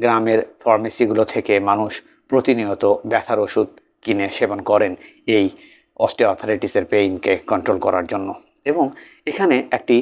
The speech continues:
চমকপ্রদ জিনিস আমি দেখেছি, গ্রামের ফার্মেসিগুলোতে এক ধরনের কথা পেশেন্টরা বলে থাকেন যে সস বা শসার বিচির মতো এক ধরনের ঔষধ আছে,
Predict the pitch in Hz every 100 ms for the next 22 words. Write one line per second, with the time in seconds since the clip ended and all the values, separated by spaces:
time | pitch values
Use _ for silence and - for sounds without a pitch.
0 | - - _ _ - 127 151 - 139 123
1 | 123 - 113 113 120 - 113 104 101 117
2 | - 113 - _ _ _ _ _ _ -
3 | 123 135 139 143 - _ _ - 127 135
4 | 127 143 143 139 113 - - 117 104 123
5 | 117 107 107 - _ _ _ _ 117 -
6 | 143 135 - 117 110 101 104 110 123 107
7 | 113 - 107 104 - - _ - - 151
8 | 160 156 - - _ - 107 101 - -
9 | - 156 156 175 160 127 120 131 104 95
10 | 101 104 - - 113 104 95 98 98 98
11 | 123 117 -